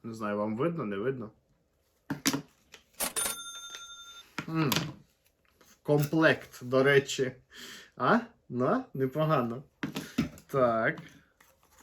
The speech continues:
Месники. Халк. І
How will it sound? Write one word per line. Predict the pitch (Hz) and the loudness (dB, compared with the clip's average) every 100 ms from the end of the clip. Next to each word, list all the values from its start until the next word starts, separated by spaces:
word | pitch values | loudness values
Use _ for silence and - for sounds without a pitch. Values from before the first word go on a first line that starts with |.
| _ _ - - - - _ _ _ - | _ _ -8 -8 -8 -20 _ _ _ -10
Месники. | 131 143 156 127 123 - - 151 151 - 170 175 - _ _ _ _ - - 147 _ _ _ _ _ _ _ _ _ _ _ _ _ _ _ _ - | -4 2 4 4 0 -8 -4 -2 -2 -4 -6 -6 -14 _ _ _ _ -10 -10 -10 _ _ _ _ _ _ _ _ _ _ _ _ _ _ _ _ -20
Халк. | - - 127 117 139 - - _ _ _ _ _ _ - - - - - _ _ _ _ _ _ _ _ _ _ _ | -12 -2 0 0 -2 -6 -20 _ _ _ _ _ _ 0 0 -4 -14 -20 _ _ _ _ _ _ _ _ _ _ _
І | 131 151 156 160 156 | -2 2 2 2 2